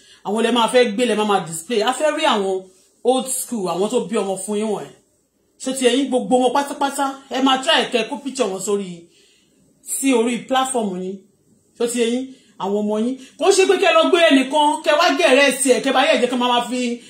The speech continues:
eh, kẹ́ máa fi dá ayé wa láàmú, kó ti bó gbogbo ara, kó bó ṣáàkì, kó bó ẹ̀dọ̀. Ṣé ti ẹ̀yin mẹ́yẹn?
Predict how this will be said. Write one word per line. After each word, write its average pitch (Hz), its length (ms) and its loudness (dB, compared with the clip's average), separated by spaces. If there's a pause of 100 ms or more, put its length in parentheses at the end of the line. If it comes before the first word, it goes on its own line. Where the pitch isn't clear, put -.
(180)
eh, 240 440 2
kẹ́ 269 120 0
máa 262 140 4
fi 247 60 -2
dá 240 100 2
ayé 254 160 6
wa 247 120 6
láàmú, 247 420 2
kó 302 160 -2
ti 269 140 -2
bó 226 200 0
gbogbo 233 460 2
ara, 233 320 4
kó 277 160 -2
bó 277 200 -2
ṣáàkì, - 580 -2 (100)
kó 247 140 2
bó 247 180 0
ẹ̀dọ̀. 254 360 0 (380)
Ṣé - 120 -14
ti - 140 -6
ẹ̀yin 247 180 4
mẹ́yẹn? 202 300 0